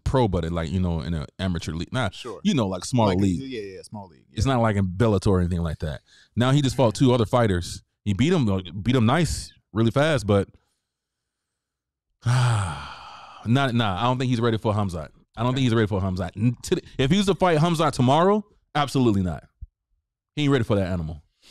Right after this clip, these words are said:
Speaker 1: But maybe down the line, for sure, he has a really good chance.
Speaker 2: Yeah.
Speaker 1: So,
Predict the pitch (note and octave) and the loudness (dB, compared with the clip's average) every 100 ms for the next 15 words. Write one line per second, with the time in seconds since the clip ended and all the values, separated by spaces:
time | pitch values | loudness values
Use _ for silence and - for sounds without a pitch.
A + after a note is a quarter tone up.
0 | - F#2+ B2 A2+ A#2+ C#3 C#3+ C#3+ B2 A#2+ | -12 -2 -2 0 0 2 2 2 2 2
1 | C3 B2+ G2+ B2 G2+ F#2+ B2+ A2 G2+ G#2+ | 2 0 -2 0 2 4 4 4 4 4
2 | G#2 G2+ F#2 G#2+ F2+ C2+ - - G2 D#2+ | 2 0 0 -2 -2 -4 -12 -16 -18 -18
3 | D#2 _ _ _ _ _ _ _ _ - | -18 _ _ _ _ _ _ _ _ -10
4 | - D#3 C3+ F2 | -2 2 2 2